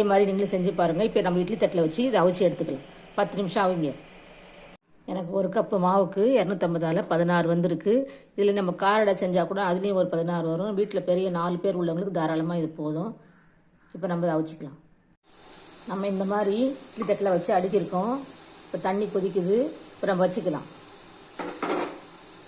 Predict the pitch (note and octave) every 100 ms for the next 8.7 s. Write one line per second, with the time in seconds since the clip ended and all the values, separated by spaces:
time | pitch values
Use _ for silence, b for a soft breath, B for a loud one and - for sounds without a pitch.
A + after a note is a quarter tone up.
0 | - - - - _ - F3+ - - -
1 | B3 A#3 A#3 A3 G3+ G3+ F#3+ G3 A#3 D4
2 | - - - - A3 F3+ A#3 G3+ G3 F#3+
3 | G#3 G3+ F#3 A3 A3 G3 F3+ F3+ G#3 F3+
4 | E3+ G#3 F#3 G3 F3+ G#3 G3 G3+ G3 G3+
5 | F3 F#3 E3+ F3+ A#3 C4+ - - - G3
6 | G3 G3+ F#3 G3+ G#3 G3 D#3+ G#3 - G#3+
7 | G#3 E3+ A#3 G3 F#3 G3 G#3 G#3 F3+ F#3+
8 | G3+ G3 F#3+ F3+ F#3 A3+